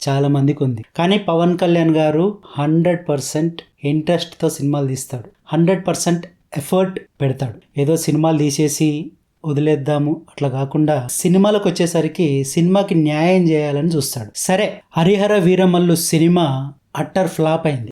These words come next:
చాలా నష్టాలను తీసుకొచ్చింది. హరిహర వీరమల్లుతోనే ఓజీని పోల్చాలా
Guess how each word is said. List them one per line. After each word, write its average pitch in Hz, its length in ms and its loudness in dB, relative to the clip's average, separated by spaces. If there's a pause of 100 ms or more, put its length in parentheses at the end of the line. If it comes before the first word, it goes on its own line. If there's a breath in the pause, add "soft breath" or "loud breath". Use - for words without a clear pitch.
చాలా 151 360 0
నష్టాలను 156 440 0
తీసుకొచ్చింది. 123 540 -8 (120)
హరిహర 208 440 2
వీరమల్లుతోనే 196 880 2 (320)
ఓజీని 175 460 4
పోల్చాలా 156 640 0